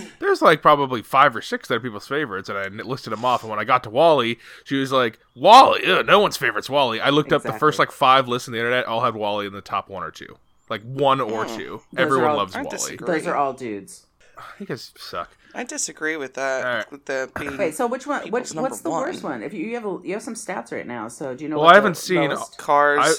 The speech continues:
Speaker 3: three.
Speaker 2: I haven't seen, see, I haven't seen that. I didn't watch Cars two, three, The Good Dinosaur.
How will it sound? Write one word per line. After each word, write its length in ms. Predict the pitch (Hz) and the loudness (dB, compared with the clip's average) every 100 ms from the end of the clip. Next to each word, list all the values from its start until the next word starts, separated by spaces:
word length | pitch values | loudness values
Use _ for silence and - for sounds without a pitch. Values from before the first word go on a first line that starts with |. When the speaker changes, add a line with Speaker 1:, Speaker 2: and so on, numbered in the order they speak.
| - | -4
Speaker 3:
three. 420 | 143 143 135 131 104 | -2 -2 -2 -4 0
Speaker 2:
I 80 | |
haven't 220 | 143 143 117 | 0 0 -6
seen, 400 | 135 120 110 98 - | -8 -8 -12 -18 -6
see, 100 | 143 | -4
I 40 | |
haven't 160 | 143 120 | -4 -6
seen 180 | 120 | -12
that. 200 | 98 85 98 | -10 -8 -4
I 100 | 131 | -4
didn't 140 | 127 | -4
watch 180 | 123 - | -6 -4
Cars 240 | 135 117 | -4 -4
two, 380 | - - 143 143 | -6 -4 -2 -2
three, 720 | 127 127 120 117 117 110 110 - | -6 -12 -8 -6 -6 -8 -10 -14
The 140 | 104 | -18
Good 340 | 101 120 120 | -12 -10 -8
Dinosaur. 1080 | 113 107 107 104 - 110 101 101 98 95 | -4 -2 -4 -8 -12 -10 -6 -4 -4 -6